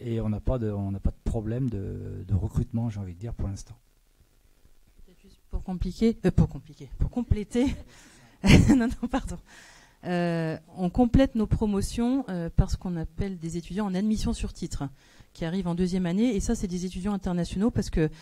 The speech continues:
Speaker 2: contrairement aux étudiants français, on a des demandes extrêmement importantes pour les métiers du pétrole et de la mine qui arrivent à l'école. Euh, je pense au Kazakh, à l'Ouzbékistan. Et donc, on a une population de vingt élèves supplémentaires qui nous rejoignent en deuxième année. Donc, c'est,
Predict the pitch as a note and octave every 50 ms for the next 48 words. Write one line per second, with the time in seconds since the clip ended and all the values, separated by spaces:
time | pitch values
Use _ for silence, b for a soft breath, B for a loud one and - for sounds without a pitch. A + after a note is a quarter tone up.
0 | B B B B - - G3+ - - G#3 G#3+ G#3+ G#3+ G3 F3+ F3 E3+ - F#3+ E3+
1 | F3 F3 - - - F3+ - - A#3 B3 C4+ C4+ B B B B B B B B
2 | - - G3+ G3 G#3 A#3+ C#4 A#3 A#3 A3 G#3 G3+ G#3+ A#3 A3+ G3 - - - F#3+
3 | F#3 F3 E3+ - - - - - A#3+ A#3+ A#3+ - G3+ F3+ F3 F3 F3 - F#3 E3+
4 | - - D#3 - - - G3+ G#3 G#3 G3 E3+ D#3+ D#3 D3+ D3 C#3+ C#3+ D3 D#3 D3+
5 | C#3+ C#3 D#3 F#3+ A3 A3+ - - - D#3+ D3+ E3 F#3 F#3 E3+ D#3 D3 D3+ - G3+
6 | G#3+ B3 C4 C4 B B B B B B - E3 D#3 D3+ D3 D3 - - - -
7 | E3 - - - C#3+ - D3 C#3+ D#3 F3 F#3+ G#3 G#3+ - - E3 D#3 D3+ D3 C#3+
8 | C#3+ C#3+ C#3 - C#3 - - C#3+ - - G#3+ A#3+ A#3 B B B B B B D#3+
9 | D#3+ F3 G#3 A3+ - - G3 F3 E3+ E3+ E3+ E3+ - F3 - - F3+ F3+ - -
10 | A#3 G3 F#3+ F3+ E3+ G#3+ A3 A3 G#3 G#3 G#3 - - - - F#3 F3 E3+ F3 -
11 | A#3 A#3 - - - F#3 E3+ E3 F#3 F#3 F3+ G3+ G3+ F#3+ F#3 F3 F3+ F3+ F3+ E3+
12 | D#3 C#3+ D3 D3+ - - - D#3 D#3 D3 D3 D#3